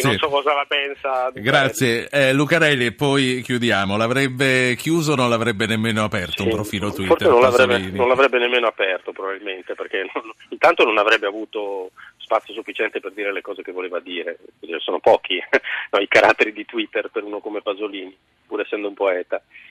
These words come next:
Speaker 3: E poi questa cosa qui del, del, dell'autore scomodo, no? È diverso dagli altri.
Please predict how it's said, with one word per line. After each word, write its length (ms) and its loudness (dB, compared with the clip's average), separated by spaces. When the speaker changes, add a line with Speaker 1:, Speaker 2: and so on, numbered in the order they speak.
Speaker 3:
E 300 -8
poi 500 2
questa 240 2
cosa 220 2
qui 160 -4
del, 320 2
del, 480 0
dell'autore 640 -2
scomodo, 480 -2
no? 280 -6
È 320 -16
diverso 380 2
dagli 240 -2
altri. 320 0